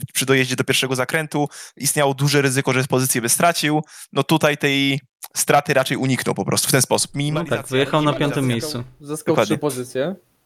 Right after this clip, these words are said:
Speaker 3: E, jedną stracił zaraz po wyjeździe, ale te dwie udało mu się,
Speaker 1: Utrzymać.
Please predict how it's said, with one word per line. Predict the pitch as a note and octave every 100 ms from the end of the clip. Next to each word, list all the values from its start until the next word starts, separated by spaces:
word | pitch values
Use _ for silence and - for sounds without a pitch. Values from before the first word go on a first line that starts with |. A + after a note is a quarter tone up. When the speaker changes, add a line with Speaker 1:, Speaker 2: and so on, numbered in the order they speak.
| _ _ -
Speaker 3:
E, | C3+ C3 C3 C3
jedną | C3 C#3 C#3+
stracił | C#3 C#3+ C#3+ C#3
zaraz | C3+ C3
po | - C3 B2+ B2+ B2+
wyjeździe, | B2+ B2 A#2+ A#2+ C3 F3 G#3+
ale | - C3 C3 C3 C#3 C#3+ C#3+ D3 D3 D3
te | D3+ C#3+
dwie | C#3 C3+ C#3+ D3+
udało | C#3+ D3+ C#3 C#3
mu | C#3 C#3+
się, | - D3+ D3+ D#3+ -
Speaker 1:
Utrzymać. | G3 - G#2+ -